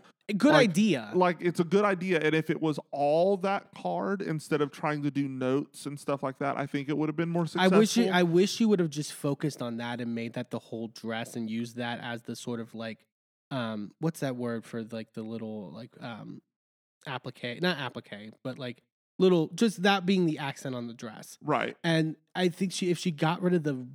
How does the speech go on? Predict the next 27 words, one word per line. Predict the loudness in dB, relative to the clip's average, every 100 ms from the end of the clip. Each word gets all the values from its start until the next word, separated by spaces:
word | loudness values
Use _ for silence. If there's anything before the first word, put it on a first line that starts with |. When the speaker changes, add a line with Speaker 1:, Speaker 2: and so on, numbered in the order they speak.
| -16
Speaker 1:
weird | -10 -4 2 2 2
money, | 0 0 0 0 0 -2
like, | -6 -10 -14 _ _ _ _ _ -14
stuff | -4 0 0
around | 0 -2 0
her |
Speaker 2:
Collar | 2 4 4 4
Speaker 1:
sh- |
Speaker 2:
thing? | 2 -2 2 4
Speaker 1:
Yeah. | 8
Speaker 2:
Yeah. | 8 6 0 -6 -6 2
And | 4
you, | 4 2 0 0
did | 0
you | 2 -2
see | -2 -4
that | -2 -2
they | 0
were | 0
personalized | 0 -2 -2 -2 -4 -2 -2 -2 -4
and | -4
had | -6 -4
her | -6
face | -8 -10 -8 -4
on | -2
them? | 6
Speaker 1:
Which, | 8 6 4 -4